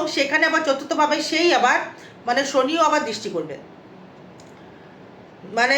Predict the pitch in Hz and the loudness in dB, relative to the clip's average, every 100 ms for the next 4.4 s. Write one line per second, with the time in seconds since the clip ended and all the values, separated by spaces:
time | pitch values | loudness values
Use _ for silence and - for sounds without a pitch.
0 | 285 285 294 349 359 359 359 339 349 330 | 2 4 4 4 4 4 4 2 2 4
1 | 330 349 - - - - - - - - | 4 2 -4 -18 -20 -20 -20 -20 -20 -10
2 | 233 262 262 302 330 320 320 320 269 285 | -2 -2 0 0 0 0 0 -2 0 2
3 | 277 277 269 277 - - - - - - | 2 0 2 -2 -4 -16 -20 -20 -20 -20
4 | - - 240 | -20 -4 2